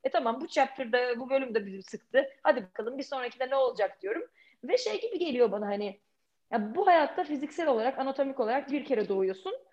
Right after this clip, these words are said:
bir kere ölüyorsun. Ve yani eğer sen aynı hayatı yaşarsan, aynı meslek, aynı ilişki, aynı bilmem ne devam edersen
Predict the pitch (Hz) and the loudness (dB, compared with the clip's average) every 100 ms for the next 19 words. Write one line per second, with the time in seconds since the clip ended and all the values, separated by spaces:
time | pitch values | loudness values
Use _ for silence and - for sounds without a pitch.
0 | _ _ 339 339 220 240 381 320 277 226 | _ _ 0 2 4 2 2 4 4 2
1 | - 151 - _ _ 277 285 254 247 254 | 0 -16 -18 _ _ 2 6 6 4 -2
2 | 254 254 254 277 - 320 349 277 233 214 | 0 0 0 -4 -4 -4 -4 -6 -4 -2
3 | 196 190 196 196 196 190 208 - 269 262 | 0 -2 -6 -8 -6 -6 -6 -2 -2 0
4 | 220 196 - 196 196 262 254 233 202 190 | -4 -6 -4 -4 -2 -2 -2 -4 -6 -6
5 | - - 190 262 269 247 214 208 202 202 | -8 -4 -2 0 -2 -4 -4 0 0 -2
6 | 196 269 262 233 208 160 - | 0 2 4 2 0 0 2